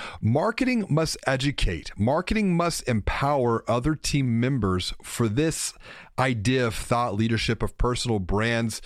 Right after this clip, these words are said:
to be an activity of success. Specifically for lenders and quote unquote salespeople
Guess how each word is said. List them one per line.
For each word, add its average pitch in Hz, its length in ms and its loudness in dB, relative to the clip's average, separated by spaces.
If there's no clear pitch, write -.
to 160 140 2
be 165 480 0
an 165 140 0
activity 143 840 0
of 123 340 0
success. - 1000 0
Specifically 233 720 0
for 151 260 0
lenders 120 840 0
and 127 320 0
quote 160 280 2
unquote 151 380 0
salespeople 143 1300 0